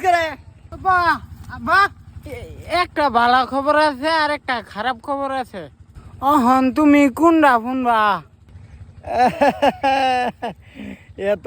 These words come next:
Speaker 1: দিনে বালা খবর? আচ্ছা, আচ্ছা, বালা খবরটাই আগে শুনা।
Speaker 2: আব্বা, আমারে না হাফে কামড় মারছে।
Speaker 1: <laughs> এ, কি কস? হাসাই কইতাছস?
Speaker 2: হ, আব্বা।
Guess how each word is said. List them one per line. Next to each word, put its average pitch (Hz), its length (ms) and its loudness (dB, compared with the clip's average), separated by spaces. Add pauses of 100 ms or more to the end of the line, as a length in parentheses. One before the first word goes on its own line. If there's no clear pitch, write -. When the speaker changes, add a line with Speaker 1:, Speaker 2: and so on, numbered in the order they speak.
(160)
Speaker 1:
দিনে 208 240 -6 (100)
বালা 214 240 0 (100)
খবর? 240 720 2 (760)
আচ্ছা, 214 320 -2
আচ্ছা, 196 300 -6 (500)
বালা 220 260 4 (100)
খবরটাই 240 500 2
আগে 220 200 -6
শুনা। 202 200 -8 (460)
Speaker 2:
আব্বা, 202 320 2 (680)
আমারে 262 420 0 (100)
না 233 120 2 (580)
হাফে 220 360 0 (100)
কামড় 262 400 -6
মারছে। 233 380 -8 (540)
Speaker 1:
<laughs> 311 560 -2
এ, 247 40 4 (120)
কি 330 120 6 (140)
কস? 262 340 2 (360)
হাসাই 311 380 0
কইতাছস? 320 720 -2 (380)
Speaker 2:
হ, 175 40 -8 (360)
আব্বা। 214 320 0